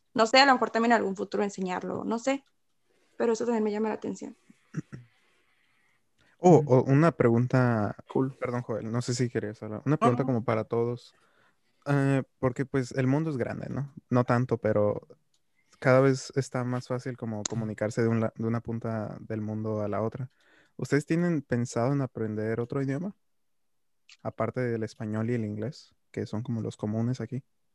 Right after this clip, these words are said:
Speaker 4: Pues yo francés, que fue cuando tomé un semestre y luego le seguí poco a poquito cada día.
Speaker 2: Ok.
Speaker 4: Pero
Speaker 2: ¿Y, lo- y lo
Speaker 4: Sí.
Speaker 2: sigues teniendo en mente como algo que quieres seguir usando?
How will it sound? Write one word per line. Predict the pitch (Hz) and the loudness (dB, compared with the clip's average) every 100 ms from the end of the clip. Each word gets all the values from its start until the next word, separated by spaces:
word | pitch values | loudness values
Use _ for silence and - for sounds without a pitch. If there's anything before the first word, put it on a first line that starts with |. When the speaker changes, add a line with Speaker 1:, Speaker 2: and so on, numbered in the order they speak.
| _ _ _ _ _ _ | _ _ _ _ _ _
Speaker 4:
Pues | - 139 | 4 6
yo | 127 151 | 6 4
francés, | 202 202 147 123 202 - | 4 2 2 2 2 0
que | 139 | -2
fue | 120 | 2
cuando | 127 139 117 | 2 2 0
tomé | 113 | 0
un | 117 117 | 0 0
semestre | 131 120 139 - 151 | 0 2 0 0 0
y | 123 | 2
luego | 110 117 | 2 2
le | 113 | 2
seguí | - 101 107 | -2 -4 -2
poco | 117 117 | 0 0
a | |
poquito | 104 101 104 | -2 -4 -4
cada | 107 104 92 | -6 -4 -4
día. | 92 104 - _ _ _ _ _ _ _ _ - | -6 -8 -14 _ _ _ _ _ _ _ _ -10
Speaker 2:
Ok. | 131 | -8
Speaker 4:
Pero | 117 107 98 92 101 _ _ _ _ _ _ _ | -6 -6 -8 -10 -14 _ _ _ _ _ _ _
Speaker 2:
¿Y, | 135 | 2
lo- | 123 | 4
y | 123 | 4
lo | 120 | 2
Speaker 4:
Sí. | 117 | 2
Speaker 2:
sigues | 123 127 | -2 -2
teniendo | 123 117 | -2 -2
en | 120 | -2
mente | 117 113 123 | -2 -2 -4
como | 123 113 104 | -6 -4 -4
algo | 104 110 | -4 -6
que | 110 120 | -8 -10
quieres | - 107 - | -8 -8 -10
seguir | - - - - 110 104 | -16 -18 -20 -10 -6 -4
usando? | 117 135 202 | -4 -8 -8